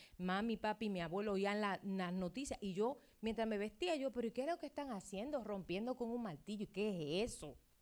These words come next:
No co-, yo tenía quince años, imagínense ustedes. Díganme usted aquí los quince años quién va a estar pensando de que en política y,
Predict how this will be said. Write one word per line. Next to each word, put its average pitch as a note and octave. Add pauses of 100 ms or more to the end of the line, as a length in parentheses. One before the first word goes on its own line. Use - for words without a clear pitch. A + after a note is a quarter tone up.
(180)
No C4
co-, A3+
yo G#3
tenía D#4
quince A#3
años, A3+
imagínense G3+
ustedes. D3+ (360)
Díganme B3+
usted A#3+
aquí A3
los G3
quince A3
años G3
quién G3
va G3
a -
estar F#3
pensando F#3
de E3+
que F3
en D#3+
política E3
y, C#3